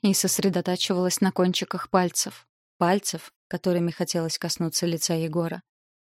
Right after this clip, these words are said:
Это был не первый Никин поцелуй с парнем, но первый такой волнительный. Ее буквально потряхивало,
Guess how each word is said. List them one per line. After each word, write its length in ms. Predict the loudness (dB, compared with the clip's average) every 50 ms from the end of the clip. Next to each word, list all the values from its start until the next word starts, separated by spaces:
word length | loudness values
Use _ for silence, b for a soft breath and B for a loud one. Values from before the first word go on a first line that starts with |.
| _ _ -6
Это 180 | -4 0 0 2
был 180 | 4 4 6
не 140 | 6 6 6
первый 380 | 4 2 0 0 0 0 0 0
Никин 320 | 0 -2 -2 -2 -2 -2
поцелуй 440 | -2 -4 -6 -4 -2 -2 -2 -2 -2
с 100 | -4 -4
парнем, 520 | 0 0 0 0 2 0 0 0 0 0
но 240 | -2 -2 -2 -4 -4 -4
первый 400 | -2 0 0 0 0 0 -2 -4
такой 300 | -6 -6 -4 -2 0 0
волнительный. 760 | 2 2 2 2 2 0 0 -2 -2 -2 -2 -2 -2 -4 -6 b b b b b _ 0
Ее 260 | 0 0 2 0 -2
буквально 460 | -2 -4 -4 -2 0 0 0 0 -2
потряхивало, 720 | -4 -6 -4 0 2 2 2 2 0 0 0 0 0 0